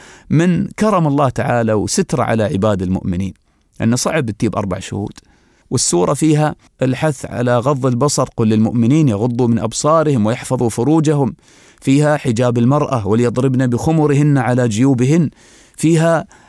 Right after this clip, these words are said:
التسهيل من أمر الزواج، "وأنكحوا الأيام منكم والصالحين من عبادكم وإمائكم إن يكونوا فقراء يغنيهم الله من فضله". فسبحان الله فيها كل هذه الأحكام، هاي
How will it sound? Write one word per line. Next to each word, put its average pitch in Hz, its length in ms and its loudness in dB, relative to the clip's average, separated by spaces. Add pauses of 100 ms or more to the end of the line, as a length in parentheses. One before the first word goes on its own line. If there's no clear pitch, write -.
(180)
التسهيل 151 760 2
من 131 140 2
أمر 147 180 0
الزواج، 127 540 0
"وأنكحوا 147 560 0
الأيام 127 380 0
منكم 139 540 2
والصالحين 123 800 0
من 117 100 0
عبادكم 135 760 0
وإمائكم 113 800 0
إن 131 60 2
يكونوا 131 440 2
فقراء 131 560 0 (340)
يغنيهم 175 500 2
الله 175 240 0
من 165 140 2
فضله". 185 400 -2 (720)
فسبحان 131 600 -4
الله 165 120 2
فيها 160 200 2
كل 202 200 0
هذه 156 220 0
الأحكام، 143 520 -4 (320)
هاي 135 340 0